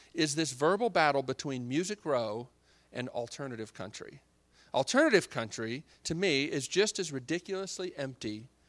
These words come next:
in a different way. It's just that they're not in power.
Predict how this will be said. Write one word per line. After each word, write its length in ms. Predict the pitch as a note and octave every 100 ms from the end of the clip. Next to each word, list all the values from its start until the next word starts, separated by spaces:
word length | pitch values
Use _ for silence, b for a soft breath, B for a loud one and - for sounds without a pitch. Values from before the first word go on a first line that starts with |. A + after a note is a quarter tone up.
| b b
in 100 | A2+
a 60 | A2
different 340 | A2+ - -
way. 380 | A2+ G2 D2+ C3+ _ _ _ _ B B
It's 180 | G#3 -
just 240 | A3 A#3
that 120 | A3+ -
they're 140 | G3
not 280 | F3 F#3 F#3+
in 160 | E3+
power. 560 | E3 F#3 F#3 A#2+ G#2+ A#2+